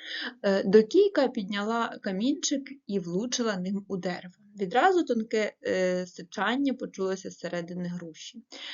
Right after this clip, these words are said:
немов звідкілясь вирвався струмок гарячої пари. «Чуєте? Гадюка!» прошепотіла дівчинка. Хлопці перезирнулись. Сичання стало голоснішим, і діти побачили, як з дупла вискочила сіра пташка.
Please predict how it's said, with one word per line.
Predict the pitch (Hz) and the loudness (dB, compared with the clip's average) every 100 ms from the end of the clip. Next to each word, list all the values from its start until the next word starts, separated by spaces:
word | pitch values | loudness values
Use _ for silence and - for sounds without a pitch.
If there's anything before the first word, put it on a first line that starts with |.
| - | -4
немов | 196 190 196 233 254 - | 2 4 6 6 4 -2
звідкілясь | 175 165 - 165 185 269 277 | -2 -4 -4 -2 0 0 0
вирвався | 233 233 214 214 - 190 | 4 4 4 -2 -2 -4
струмок | - 180 180 180 | -2 0 2 0
гарячої | 180 175 170 - 180 | -4 -6 -6 -6 -8
пари. | - 185 185 - _ _ _ - - - | -10 -12 -12 -16 _ _ _ -20 -20 -14
«Чуєте? | - 202 294 508 - 170 - | -4 4 8 6 4 -6 -8
Гадюка!» | 202 208 277 285 233 254 247 190 _ | -4 -2 0 0 0 -2 -4 -6 _
прошепотіла | 196 - 190 190 190 180 190 | -8 -8 -8 -10 -8 -6 -6
дівчинка. | 180 175 - 170 - - _ _ - - - _ | -8 -10 -12 -14 -18 -20 _ _ -20 -20 -20 _
Хлопці | - - - 311 | -4 -4 -4 -8
перезирнулись. | 285 262 247 240 175 - - - _ - - - | -4 -2 -2 -4 -6 -8 -14 -20 _ -20 -20 -14
Сичання | - 254 370 453 311 | -8 -2 0 0 0
стало | 277 254 262 | 0 0 0
голоснішим, | 214 175 170 - 214 294 330 262 | 0 -4 -4 -2 0 0 0 -2
і | 190 | -4
діти | 170 - | -8 -10
побачили, | - 170 185 233 240 196 | -10 -4 -4 -4 -4 -4
як | 175 170 | -4 -6
з | |
дупла | 170 - 202 285 | -10 -2 2 2
вискочила | 269 262 277 247 240 220 214 | 0 -4 -4 -6 -4 -4 -4
сіра | 202 190 185 | -6 -4 -4
пташка. | 190 - 185 180 - - | -4 -8 -8 -8 -12 -14